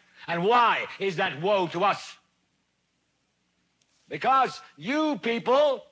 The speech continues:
and sixty-two million other Americans are listening to me right now. Because less than three percent of you people read books.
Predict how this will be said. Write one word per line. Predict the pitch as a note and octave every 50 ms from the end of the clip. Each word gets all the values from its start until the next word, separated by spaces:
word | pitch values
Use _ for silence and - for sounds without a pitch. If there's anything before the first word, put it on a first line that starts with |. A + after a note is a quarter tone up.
| _ _ _ -
and | - - E3+ D#3+ C#3+
sixty-two | - - B3+ - - - - - A3 E3 - - A#3+ B3 B3
million | G#3+ A3 A#3 A#3+ A#3 A#3 A3+ A3
other | G#3+ A#3+ A3 A3 G#3+
Americans | G3+ G3 A3 A3+ A3 F#3 G#3+ G#3+ G3+ E3+ - - -
are | - G#3 G#3+
listening | G#3 A#3 A#3 - - G#3 G#3+ F#3
to | F#3+ G3
me | G#3+ A3 G3+ D#3
right | D3+ F#3+ G3 - -
now. | F#3 G#3+ G3 - - - - - - -
Because | - F#3+ G3+ - A3+ A3 G3+ - - - -
less | - F3+ C4 D#4+ D4+ A#3+ - - - - - -
than | G3 A3 G#3
three | E3 - - C#4 C#4+ B3+
percent | - G#3+ - - A#3 B3+ A#3
of | A3 E3+
you | A#3+ B3+
people | A3 - B3 B3 - A#3 A3 G#3+
read | C4+ C#4 G#3+ F3 D#3 C3+
books. | - F4+ - - - -